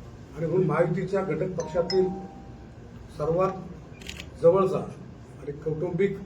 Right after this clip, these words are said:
आधार आणि नेता म्हणून श्रीरंग बारणे यांच्याकडे आम्ही पाहतो.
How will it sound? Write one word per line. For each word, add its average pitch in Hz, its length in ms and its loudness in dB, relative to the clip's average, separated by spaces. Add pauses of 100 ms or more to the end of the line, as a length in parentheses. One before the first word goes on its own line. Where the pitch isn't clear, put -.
(240)
आधार 170 200 4
आणि 151 360 2
नेता 160 160 2
म्हणून 156 280 2 (1040)
श्रीरंग 165 320 4
बारणे 156 500 4
यांच्याकडे 143 380 -2
आम्ही 139 340 0
पाहतो. 254 640 2